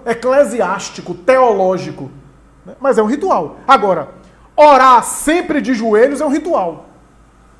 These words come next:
É um ritual religioso, teológico. O espiritismo não tem esse ritual religioso. Você pode olhar de joelhos, pode olhar até de olho aberto, orar de olho aberto, não tem problema nenhum. Não tem um ritual específico religioso. Mas os rituais, no sentido mais amplo, nos ajudam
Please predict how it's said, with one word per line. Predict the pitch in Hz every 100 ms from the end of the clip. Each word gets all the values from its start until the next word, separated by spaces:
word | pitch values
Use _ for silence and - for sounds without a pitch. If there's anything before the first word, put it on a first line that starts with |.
| _ _ -
É | 180
um |
ritual | 196 185 196
religioso, | 226 233 269 202 151 - - - _ _ _ _
teológico. | 214 233 202 160 131 - - _ _ _ _ _ -
O |
espiritismo | 185 - 247 220 277
não | 359
tem | 339
esse | 311 294
ritual | 285 285 214 185
religioso. | 190 156 156
Você | 214
pode | 220 196
olhar | 180
de | 170 160
joelhos, | 139 170 185 - - -
pode | 240 233
olhar | 214
até | 214 262
de | 262
olho | 233 202
aberto, | 151 165 185 - _ _ -
orar | 180 180
de | 170
olho | 165
aberto, | - 147 185
não | 220
tem | 254 240 - _ _
problema | - 196 254 269
nenhum. | 185 180 185 _ - _ _ -
Não | 208
tem | 285
um |
ritual | 269 294 247 226
específico | 226 220 - 226 254
religioso. | 226 240 226 226 170 139 - _ _ _ - - _ _ _ -
Mas | 220
os | 240
rituais, | 247 269 226 202 226 254 - 214
no | 214
sentido | 220 226 202
mais | 190 175
amplo, | 190 240 254
nos | 254 254
ajudam | 240 185 226 247 247 226